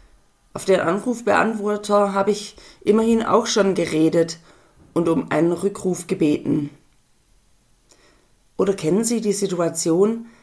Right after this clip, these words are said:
dass Sie auch gerne bei einem Gespräch mitreden würden, aber auf das, was Sie sagen,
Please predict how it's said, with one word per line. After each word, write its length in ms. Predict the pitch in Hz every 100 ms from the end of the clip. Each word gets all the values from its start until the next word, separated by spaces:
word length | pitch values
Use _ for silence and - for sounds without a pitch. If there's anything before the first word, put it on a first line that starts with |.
| _
dass 180 | 185 180
Sie 100 | 196
auch 300 | 165 226 -
gerne 260 | 202 247 214
bei 160 | 190
einem 300 | 104 170 185
Gespräch 680 | 175 - - - 147 208 220
mitreden 600 | 196 190 220 226 190 170
würden, 520 | 185 190 208 202 - - _ _ _
aber 260 | 156 165 -
auf 140 | -
das, 460 | - 180 226 - 170
was 180 | 165
Sie 120 | 202 214
sagen, 720 | - 160 160 208 247 254